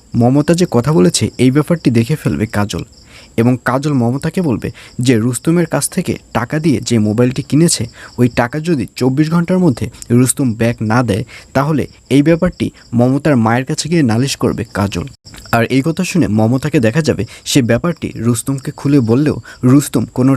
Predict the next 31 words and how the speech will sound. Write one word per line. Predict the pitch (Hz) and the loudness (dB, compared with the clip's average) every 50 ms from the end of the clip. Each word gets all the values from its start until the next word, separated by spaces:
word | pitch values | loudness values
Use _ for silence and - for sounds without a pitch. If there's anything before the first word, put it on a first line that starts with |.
| - - 117 | 0 -2 -4
টাকাই | 113 117 - 165 139 110 92 - - - - _ _ | -4 -2 -2 -4 -4 -4 -4 -8 -14 -20 -20 _ _
কাজলকে | 123 127 131 147 175 165 - - 98 104 107 | 0 0 0 0 0 -2 -2 -4 -6 -4 -2
ব্যাক | 113 110 101 107 113 | -2 -2 0 0 -2
দিবে | 104 110 104 - | -2 -2 -2 -6
না, | - - - _ _ - - - - _ - 117 113 | -8 -12 -18 _ _ -20 -20 -20 -20 _ -6 -2 0
যার | 143 139 143 139 - | 0 0 0 -2 -4
কারণে | 185 170 127 104 - - - 117 | -4 -2 -2 -4 -6 -6 -6 -6
এক | 120 - | -6 -2
পর্যায়ে | - 165 156 135 107 80 - - | -2 -2 -2 -2 -4 -6 -4 -4
কাজলকে | 110 107 107 117 113 - 127 113 107 | -4 -4 -2 -4 -4 -2 -2 -2 -2
দেখা | 107 - 160 147 127 | -2 -2 -2 0 0
যাবে | 104 - - 117 - - - - - - - | 0 0 -2 -6 -8 -12 -20 -20 -10 -6 0
সে | - 156 120 - 107 110 | 0 0 2 0 0 2
মমতাদের | 120 120 131 147 147 - - 113 98 95 113 113 110 | 2 2 2 2 0 0 0 0 0 -2 -2 0 0
বাড়িতে | 107 107 107 - 104 104 | 0 0 -2 -2 -4 -4
যাবে | 98 - - - - - - _ _ - - - _ _ 123 | -4 -6 -6 -10 -14 -18 -20 _ _ -20 -20 -20 _ _ 0
এবং | 120 123 120 113 - | 2 2 0 0 -2
সেখানে | 147 127 - 160 170 175 147 | -4 -2 0 2 2 2 2
গিয়ে | 123 127 - - - - - 123 117 | 0 0 -2 -8 -18 -8 -4 0 2
যখন | 139 147 - - 113 - - _ _ - | 2 0 0 -4 -8 -8 -10 _ _ -4
তার | - 120 117 113 110 | 0 0 0 2 0
মায়ের | 110 117 123 127 151 | 0 -2 -2 -2 -4
কাছে | 135 - - 139 113 | -4 -2 -2 0 0
নালিশ | 110 123 131 - - | 0 0 0 -2 -6
করতে | - 165 - 185 151 120 | -8 -6 -4 -2 0 0
যাবে | 82 - - - - - - - | -2 -2 -8 -12 -14 -20 -12 -4
ঠিক | - 139 - - 160 | -4 -4 0 0 0
তখনই | 156 - - - 123 104 - - _ _ - - - - - - 113 120 | 0 0 0 0 -2 -2 -4 -8 _ _ -20 -20 -20 -10 0 4 6 6
মমতার | 127 131 143 170 170 - 190 180 165 131 | 6 4 2 0 0 -2 -2 -2 -2 -2
যে | 110 98 92 110 | -4 -4 -2 0
বড় | 113 117 127 | 0 2 2